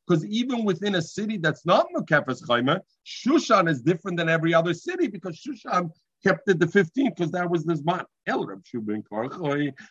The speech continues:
that says Mekefes mi Moisach Hashverosh, that's good enough.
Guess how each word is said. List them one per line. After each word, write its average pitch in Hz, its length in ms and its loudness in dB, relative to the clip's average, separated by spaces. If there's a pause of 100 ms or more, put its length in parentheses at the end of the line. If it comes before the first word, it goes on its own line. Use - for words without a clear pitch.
(140)
that 175 180 0
says 156 200 0
Mekefes 160 640 -2
mi 113 140 -4
Moisach 113 480 -2
Hashverosh, 135 880 0 (220)
that's 117 240 2
good 120 200 2
enough. 131 640 2